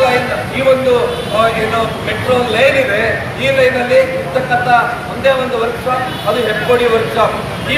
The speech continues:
ಒಂದು ವರ್ಕ್‌ಶಾಪ್ ಕೂಡ ನಿಮ್ಗೆ ರನ್ ಮಾಡೋದಕ್ಕೆ ಕಷ್ಟ ಆಗತ್ತೆ. ಹಾಗಾಗಿ ಈ ಕೂಡಲೇ ಈ ಒಂದು ಭಯಕಾನ್ ಹೆಸರನ್ನ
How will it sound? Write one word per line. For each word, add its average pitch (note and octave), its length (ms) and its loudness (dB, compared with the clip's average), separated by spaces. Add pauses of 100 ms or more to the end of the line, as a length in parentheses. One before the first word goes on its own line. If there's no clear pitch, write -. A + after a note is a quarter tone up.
ಒಂದು C4 200 4
ವರ್ಕ್‌ಶಾಪ್ A#3+ 400 0
ಕೂಡ A#3 100 2 (100)
ನಿಮ್ಗೆ A#3 280 0
ರನ್ A#3 200 -2
ಮಾಡೋದಕ್ಕೆ A#3 360 0 (120)
ಕಷ್ಟ A#3 320 0
ಆಗತ್ತೆ. A3 320 2 (360)
ಹಾಗಾಗಿ A#3+ 400 2 (260)
ಈ - 20 2 (160)
ಕೂಡಲೇ A3 340 2 (460)
ಈ - 20 2 (140)
ಒಂದು C4 240 4
ಭಯಕಾನ್ A#3+ 460 2
ಹೆಸರನ್ನ A#3 360 -4